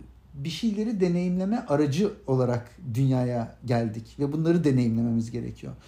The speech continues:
Bunlar da duygular. Bunlar da duygular. Yani acı duygusu, üzüntü, sevgi, öfke, kızgınlık, tiksinti.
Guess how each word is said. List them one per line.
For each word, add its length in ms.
Bunlar 360
da 160
duygular. 680
Bunlar 340
da 160
duygular. 600
Yani 340
acı 280
duygusu, 580
üzüntü, 720
sevgi, 760
öfke, 680
kızgınlık, 800
tiksinti. 720